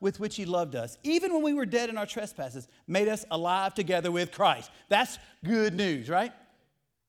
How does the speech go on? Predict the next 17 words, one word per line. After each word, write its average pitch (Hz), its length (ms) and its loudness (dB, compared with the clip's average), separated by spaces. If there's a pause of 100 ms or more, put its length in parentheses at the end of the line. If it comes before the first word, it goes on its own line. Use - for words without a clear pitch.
(180)
Because 247 580 0
of 165 420 -2 (180)
Christ, 135 380 -4 (120)
but 208 220 2
God 175 280 -4 (500)
took 262 260 -6
our 170 140 -10
sins, 127 460 -10
and 170 120 -6
we 190 80 -4
went 202 240 -6
from 160 140 -10
the 151 80 -4
natural 190 420 -6
person 156 500 -8 (800)
to 151 360 -4 (100)
the 151 380 -2